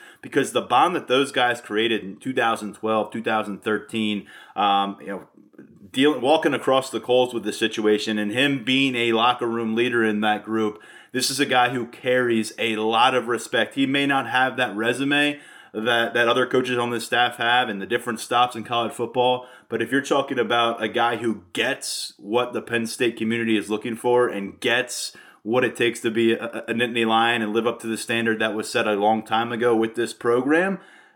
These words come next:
uh, th-, this guy ha-, has his head wrapped around that and then some.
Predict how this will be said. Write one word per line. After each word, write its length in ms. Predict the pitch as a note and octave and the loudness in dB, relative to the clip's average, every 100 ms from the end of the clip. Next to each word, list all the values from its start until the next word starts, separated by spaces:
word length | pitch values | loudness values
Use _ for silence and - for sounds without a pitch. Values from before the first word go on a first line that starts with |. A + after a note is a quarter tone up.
| - | -4
uh, 360 | A#2 A#2 A2+ B2 | 2 2 2 0
th-, 200 | C3+ C3+ | 0 2
this 200 | C3 - | 2 2
guy 460 | B2+ B2 A#2+ A#2 | 4 4 4 -2
ha-, 60 | A#2 | 0
has 340 | A#2 A2+ G2+ | 0 0 0
his 220 | B2 A#2 | -2 0
head 220 | A#2+ B2 A2 | 2 2 4
wrapped 280 | A#2 A2 | 2 0
around 400 | A2 G#2 A2 A2 | -2 0 2 2
that 220 | A2 G#2+ G2 | 2 2 0
and 120 | G2 | -10
then 160 | G2 | -10
some. 300 | - E2+ D#2 | -10 -16 -18